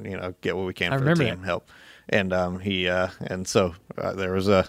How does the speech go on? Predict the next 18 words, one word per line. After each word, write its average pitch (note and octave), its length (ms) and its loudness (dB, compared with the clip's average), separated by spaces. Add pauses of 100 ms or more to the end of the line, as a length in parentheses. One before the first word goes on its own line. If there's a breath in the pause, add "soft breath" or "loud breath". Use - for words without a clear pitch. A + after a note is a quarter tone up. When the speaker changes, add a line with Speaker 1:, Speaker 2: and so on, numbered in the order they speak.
(120)
Speaker 1:
<laughs> - 800 2
you A#2 160 2
know, A2+ 180 10
all G#2+ 140 12
about G#2+ 340 6
the, G#2+ 240 6
uh, G2+ 200 10
the G2 100 4
help A2+ 280 6
we G2+ 120 4
got G2+ 380 4
that B2+ 240 4
Speaker 2:
Yeah. - 20 0
Speaker 1:
weekend. G#2+ 420 4 (500 loud breath)
Um, G2+ 600 8
and G2+ 160 0
that F#2+ 160 4
was, F#2+ 240 -6